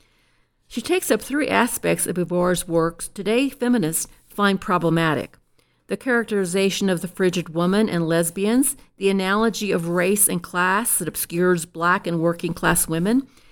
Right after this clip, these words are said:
and her examples drawn from white middle class experience. Charged with ethnocentrism, interpretations of de Beauvoir, ignoring her place and time, distorts her contribution.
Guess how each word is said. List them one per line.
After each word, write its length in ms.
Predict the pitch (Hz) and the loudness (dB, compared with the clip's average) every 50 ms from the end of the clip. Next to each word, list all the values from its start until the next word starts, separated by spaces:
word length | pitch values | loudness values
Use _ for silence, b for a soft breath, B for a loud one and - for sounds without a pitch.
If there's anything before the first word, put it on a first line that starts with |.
| b b b b - | b b b b -8
and 80 | 226 | -4
her 160 | 247 262 254 254 | 0 0 0 0
examples 720 | 214 202 - 254 269 277 285 269 - 151 160 160 156 156 | 0 -2 0 0 0 0 0 -2 -2 -4 -4 -2 -4 -6
drawn 520 | - - 208 220 220 202 175 165 165 170 175 B B B B | -6 -2 0 0 2 2 2 2 0 -2 -4 B B B B
from 340 | - - 196 190 196 202 208 | -8 -4 -2 0 2 2 0
white 420 | - - 202 208 202 202 196 - - - | 0 0 0 0 0 -2 -2 -6 -8 -4
middle 240 | 190 190 190 185 175 | -2 0 2 0 0
class 340 | - - 160 160 170 - - | 0 0 -2 0 0 0 -2
experience. 840 | - - - - - 175 170 165 160 160 151 - - - - - - _ _ _ _ _ _ _ _ _ _ | -4 -4 -8 -6 -2 0 2 2 2 2 0 -2 -4 -6 -8 -8 -10 _ _ _ _ _ _ _ _ _ _
Charged 540 | - - - 247 233 247 269 294 311 - - | -16 -8 -4 -2 0 2 2 0 -2 -2 -2
with 100 | 214 175 | -2 -2
ethnocentrism, 1000 | 202 226 - 254 254 240 247 - 247 247 - - 175 165 - - 147 151 160 170 b b b b - | -2 0 0 0 0 0 0 0 0 0 0 0 -2 -2 0 0 -2 -2 -4 -6 b b b b -4
interpretations 920 | 190 208 - 254 247 254 349 311 - - 285 262 262 262 277 262 254 - | -4 0 0 0 0 0 -2 -4 -2 0 0 0 0 0 -4 -2 0 0
of 120 | 247 208 | 0 0
de 100 | 214 254 202 - - _ _ | 0 -4 -4 -6 -10 _ _
Beauvoir, 540 | - 208 175 190 190 180 175 170 170 185 208 B B B B B - | -12 -8 -4 -2 0 2 2 2 2 0 -2 B B B B B -10
ignoring 520 | - 202 202 214 202 202 220 233 247 247 | -4 -2 0 0 2 2 2 0 0 0
her 120 | 240 202 170 | -2 -4 -6
place 440 | - - - 202 202 226 226 - | -6 -8 -2 0 0 0 0 0
and 140 | - 269 - | 0 0 0
time, 500 | - - 208 180 170 165 165 165 165 175 175 B B B B | 0 0 0 2 2 2 2 0 0 -2 -6 B B B B
distorts 600 | - 202 202 - - 247 262 277 294 - - - | -2 -2 0 0 2 2 2 2 2 -2 -4 -6
her 120 | - 202 | -6 -6
contribution. 880 | - - - 185 196 175 - 175 165 170 175 175 - - 127 117 - | -4 2 4 4 4 4 2 0 0 0 0 0 0 -2 -4 -6 -8